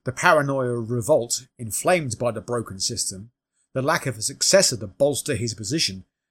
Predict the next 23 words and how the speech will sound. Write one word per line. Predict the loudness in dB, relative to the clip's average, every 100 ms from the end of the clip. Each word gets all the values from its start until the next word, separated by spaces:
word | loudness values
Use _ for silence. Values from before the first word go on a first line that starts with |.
| _ _
and | -4 0
just | 2 0
being | -2 -2
a |
massive | -2 0 0 0 -2
fucking | 2 2 2 -2
arsehole, | 0 2 0 -2 -8 -18 _ _ _ _ -10
accounted | -2 0 0 -4
for | -6
Nero. | -8 -6 -6 -8 -14 _ _ _ _ _ _ _ _ _ _ _ _ _ -2
He | 0
never | 2 2 0
achieved | 2 2 2 0
a | -2
respected | 0 0 2 0 -2
and | -8
consistent | -4 -2 0 -2 -2 -8 -6
image | -4 -4 -4
as | -4
emperor | -2 -2 -4 -8
as | -6 -8
he | -6
craved, | 0 0 0 -2 -10